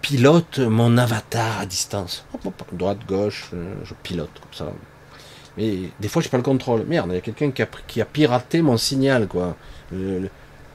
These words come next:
l'avatar, il fait des trucs que j'ai pas compris, là. Qu'est-ce qu'il fait, hein ? Ah, merde, j'ai une interférence. Vous voyez un petit peu l'analogie ? Voilà, je, je suis désolé, j'ai pas pris trop de questions <laughs> ce soir.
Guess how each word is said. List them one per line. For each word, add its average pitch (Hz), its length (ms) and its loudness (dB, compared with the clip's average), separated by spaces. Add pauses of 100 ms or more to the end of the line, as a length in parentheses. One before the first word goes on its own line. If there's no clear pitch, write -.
(140)
l'avatar, 117 500 4
il 110 80 -2
fait - 160 -8
des 110 160 -2
trucs 160 320 0
que 123 60 -6
j'ai 101 140 -4
pas 127 100 0
compris, 120 440 2
là. 90 100 2 (240)
Qu'est-ce - 180 -8
qu'il - 140 -10
fait, 147 360 0
hein ? 139 220 0 (220)
Ah, 110 420 -12 (440)
merde, 101 400 -6
j'ai 98 120 -6
une 104 140 2
interférence. 113 800 0
Vous - 380 -14
voyez 123 120 -4
un 143 80 -2
petit 139 160 -8
peu 139 180 2
l'analogie ? 110 600 2 (3250)
Voilà, 107 240 2 (180)
je, 98 200 -6
je 95 60 -2
suis - 140 -10
désolé, 101 360 2
j'ai 117 140 -2
pas 107 140 -4
pris - 180 -8
trop - 180 -6
de 117 100 0
questions 104 380 -4
<laughs> - 0 -
ce - 120 -2
soir. - 280 -8